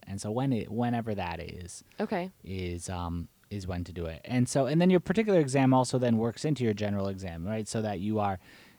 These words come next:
Speaker 1: you're kinda like, it's, it's one thing you know you should ask about in your examination of conscience is, like, the point that you're working on for your particular exam.
Speaker 2: Right. Right, of course, yeah, 'cause, 'cause, so that will stay in your mind too, 'cause that's, like, what you've been working on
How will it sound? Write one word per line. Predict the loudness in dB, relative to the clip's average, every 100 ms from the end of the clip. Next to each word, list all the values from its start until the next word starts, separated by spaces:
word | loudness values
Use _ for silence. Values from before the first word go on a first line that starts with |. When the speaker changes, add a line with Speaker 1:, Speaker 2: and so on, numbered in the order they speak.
| _
Speaker 1:
you're | -2 0
kinda | 2 2
like, | 0 -4 -6
it's, | -6 -4
it's | -4 -2
one | 4 6 6
thing | 6
you | 8 8
know | 8 6
you | 4
should | 2 0
ask | -2 -2 -4
about | -2
in | -2
your | -2
examination | -4 -4 -4 -4 -6 -8
of |
conscience | -4 -4 -4 -6 -6
is, | -6
like, | -8 -8 _ -20 -20 _ -10
the |
point | -2 2 4
that | 2
you're | 0
working | -2 -4 -6
on | -6
for | -6
your | -10
particular | -10 -10 -8 -8
exam. | -6 0
Speaker 2:
Right. | 2 2 -4 _ _
Right, | 2 2
of |
course, | 2 0 2
yeah, | 0 -2
'cause, | -2 -6 -6
'cause, | -10 -18
so | -10 -2 0
that | 0
will | 0
stay | -6 -6 -4 -2
in | -4
your | -6
mind | -6 -6 -8
too, | -8 -6 -6 -8
'cause | -10
that's, | -10 -10
like, | -10
what | -8 -8
you've | -10 -10 -6
been | -6
working | -4 -8 -8
on | -10 -8